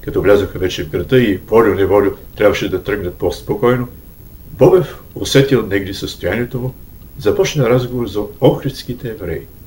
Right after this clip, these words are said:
за несметните богатства на едни от тях и за чудовищната сиромашия на други. Той го доведе до самата негова улица и когато вече се разделяха, това намери да му каже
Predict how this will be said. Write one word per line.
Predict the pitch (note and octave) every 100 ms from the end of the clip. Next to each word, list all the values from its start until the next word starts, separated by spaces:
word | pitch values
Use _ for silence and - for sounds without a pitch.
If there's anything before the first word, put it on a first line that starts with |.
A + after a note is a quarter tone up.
| - - -
за | B2
несметните | C#3+ C#3 E3+ F3 D3 D3
богатства | C3 A2 B2+ - A2+
на |
едни | G2+ F#2 G2
от | F2+
тях | - G2+ - - - -
и | A#2
за | E2+
чудовищната | D2+ D#2 F#2 A2+ - G#2+ -
сиромашия | - F2+ D#2 - F2 E2
на | D#2
други. | - F2 - - - - - - - - - - - - -
Той | - F3
го | D3+
доведе | D3 C3 C3
до | A#2
самата | G2 F#2+ G#2+ A2+ F#2+
негова | F#2 E2+ E2
улица | G2 G#2 A#2+ - - - - -
и | -
когато | G2+ C3 C#3+
вече | C3+ -
се | - G#2+
разделяха, | G#2+ - E3+ C3+ C3 - - - - - -
това | - G2
намери | E3 A2+ G2+
да | F2
му | E2 D2+
каже | E2+ D#2